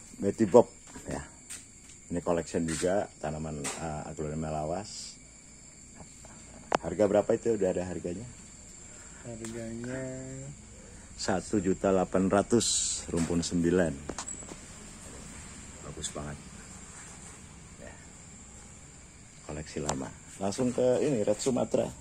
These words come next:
Speaker 1: Ah, sorry, maaf, Pride of Sumatera maksudnya.
Speaker 2: Kemarin
Speaker 1: Tapi
Speaker 2: banyak
Speaker 1: orang,
Speaker 2: yang nanya ini nih.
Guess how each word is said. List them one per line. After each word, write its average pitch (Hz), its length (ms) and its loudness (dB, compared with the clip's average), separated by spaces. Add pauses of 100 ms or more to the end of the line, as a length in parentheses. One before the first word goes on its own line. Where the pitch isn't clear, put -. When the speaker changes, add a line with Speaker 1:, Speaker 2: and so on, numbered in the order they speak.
(600)
Speaker 1:
Ah, 101 180 8
sorry, 117 380 8
maaf, 82 240 2
Pride 123 320 10
of 117 160 10 (240)
Sumatera 120 680 8
maksudnya. - 400 -10 (160)
Speaker 2:
Kemarin 120 300 -4
Speaker 1:
Tapi 120 100 2
Speaker 2:
banyak 113 80 12
Speaker 1:
orang, 101 140 8
Speaker 2:
yang - 100 0
nanya 131 240 0
ini 120 160 -4
nih. 107 140 -10